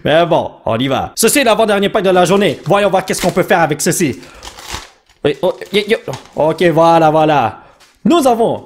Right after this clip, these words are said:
Voltop, Krabby, Seel, Sandshrew, Arcanine, Kingler, Snorlax, Electrodrino. Oh, wow.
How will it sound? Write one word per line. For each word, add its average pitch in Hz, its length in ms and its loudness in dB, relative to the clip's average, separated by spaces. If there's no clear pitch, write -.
Voltop, 143 640 -2
Krabby, 147 580 0
Seel, 147 580 -2
Sandshrew, 170 760 -2
Arcanine, 147 580 -2
Kingler, 147 440 0
Snorlax, 131 640 -2
Electrodrino. 160 1400 -2
Oh, 131 400 0
wow. 104 560 -2